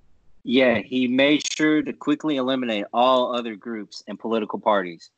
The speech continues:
and Nazi rule ended up being a complete hierarchy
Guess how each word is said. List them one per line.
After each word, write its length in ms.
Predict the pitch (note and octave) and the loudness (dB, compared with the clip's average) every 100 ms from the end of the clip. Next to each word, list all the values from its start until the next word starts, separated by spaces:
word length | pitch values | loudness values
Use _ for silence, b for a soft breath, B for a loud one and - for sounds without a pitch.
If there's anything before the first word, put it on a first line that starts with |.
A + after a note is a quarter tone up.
| _ - | _ -8
and 140 | G#2 | 0
Nazi 340 | B2 C#3+ C#3+ | 0 0 -2
rule 320 | A#2 B2+ A#2 G#2+ | -4 -4 -6 -6
ended 280 | A2+ A#2+ A#2+ | -8 -6 -6
up 160 | G#2+ | -6
being 280 | A#2 A2 G2+ | -8 -8 -10
a 100 | F#2+ | -14
complete 460 | - G#2 - C3 C3 | -12 -14 -4 -2 0
hierarchy 640 | - A#2+ G#2 F#2+ F#2 F#2 | 2 4 4 0 -8 -20